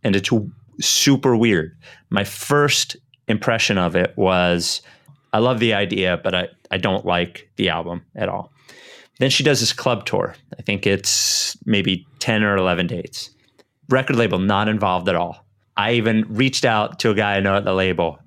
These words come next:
I was like, "Hey, are you at the Dead Pet show?" "Nah." Like, very, very short answer.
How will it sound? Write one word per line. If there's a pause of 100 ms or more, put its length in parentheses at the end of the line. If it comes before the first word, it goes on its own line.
(100)
I
was
like,
"Hey,
are
you
at (240)
the
Dead
Pet
show?" (160)
"Nah." (340)
Like,
very,
very
short
answer.